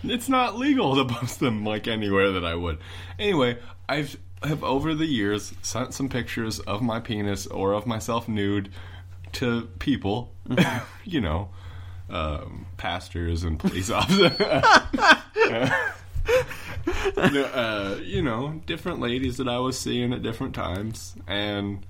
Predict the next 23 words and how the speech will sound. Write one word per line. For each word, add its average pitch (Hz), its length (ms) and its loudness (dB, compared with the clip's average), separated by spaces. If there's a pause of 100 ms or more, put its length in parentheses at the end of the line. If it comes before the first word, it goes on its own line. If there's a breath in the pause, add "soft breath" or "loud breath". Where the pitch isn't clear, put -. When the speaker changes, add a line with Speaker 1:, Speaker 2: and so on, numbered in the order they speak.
(120)
Speaker 1:
they're 104 220 0
out 220 260 0
there, 110 300 0
and 98 160 0
I 98 140 0
knew 117 280 6
Speaker 2:
And 135 160 6
Speaker 1:
that 135 60 4
Speaker 2:
if 131 120 0
these 151 220 4
ladies 143 400 6
somehow 147 340 2
find 131 360 0
each - 160 -4
other 107 260 4
and 113 180 0
they 110 120 2
all 120 160 4
touch 143 320 -4
their 175 140 2
phones 117 440 2
Speaker 1:
Yeah. 135 120 2
Speaker 2:
together. 110 320 4